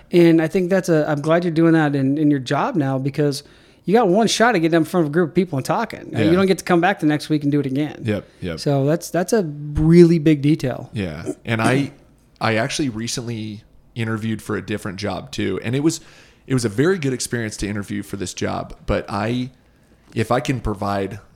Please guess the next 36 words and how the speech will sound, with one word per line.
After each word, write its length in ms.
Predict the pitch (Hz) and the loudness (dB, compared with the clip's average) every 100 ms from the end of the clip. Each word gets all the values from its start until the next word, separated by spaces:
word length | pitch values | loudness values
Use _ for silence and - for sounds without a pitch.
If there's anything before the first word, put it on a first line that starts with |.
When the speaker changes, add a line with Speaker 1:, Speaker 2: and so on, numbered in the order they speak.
| _ | _
Speaker 2:
you 120 | 101 | -12
know, 180 | 87 - - | -10 -10 -8
a 60 | |
little 340 | 101 107 117 113 | -6 -4 -2 -2
bit 180 | 107 101 | -2 -4
of 100 | 98 | -4
education 560 | 95 95 - 87 - | -6 -6 -8 -8 -8
for 120 | - - | -8 -8
people 280 | 104 98 | -6 -6
who 140 | 101 127 | -4 0
Speaker 1:
Mm-hmm. 80 | 131 | 0
Speaker 2:
are, 200 | 87 - _ | -2 -8 _
who 80 | 117 | -4
are 100 | 107 | -4
interviewing 420 | - 123 120 120 104 | 0 0 0 -2 -4
and 160 | 95 | -4
don't 220 | 107 107 | -2 -2
know 140 | 107 110 | 0 0
what 220 | 98 95 | 0 -4
to 80 | 101 | -4
do 200 | 101 98 | -4 -4
or 60 | 95 | -4
how 140 | 104 | -6
to 60 | 98 | -4
prep 220 | 110 95 | -4 -4
for 120 | - | -6
the 120 | 98 | -8
interview 280 | 98 98 101 | -6 -8 -8
process, 560 | - 92 101 - 92 - - - - | -8 -8 -6 -8 -8 -12 -18 -20 -20
<clears throat> 340 | - _ _ - | -20 _ _ -6
this 720 | 170 147 107 101 - 123 - | -4 -4 -8 -12 -4 -2 -2
is 100 | 107 | -4
actually 320 | 107 - 143 | -4 -4 -6
something, 560 | - 113 113 113 107 - _ _ _ - - - - | -4 -6 -4 -6 -6 -10 _ _ _ -16 -14 -14 -14
I, 220 | 101 90 - - - | -12 -12 -14 -20 -14
I 200 | 85 | -12